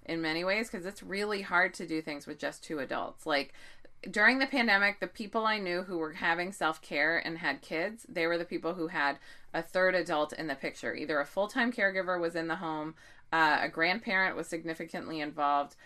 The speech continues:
or, um, poly triads. Uh, like, and that's how people were getting self-care. It's like, it really is,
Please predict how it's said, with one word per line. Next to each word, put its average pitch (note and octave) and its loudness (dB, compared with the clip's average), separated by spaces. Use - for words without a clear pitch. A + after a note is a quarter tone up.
or, E3 6
um, D3 4
poly D3+ 2
triads. A2+ -6
Uh, C#3+ -2
like, D3 2
and D#3 2
that's F3+ 8
how E3+ 4
people D#3+ -6
were C#3+ -2
getting C3+ -4
self-care. - -8
It's D3+ -4
like, D#3+ 2
it F3+ -4
really G3 2
is, D#3+ 0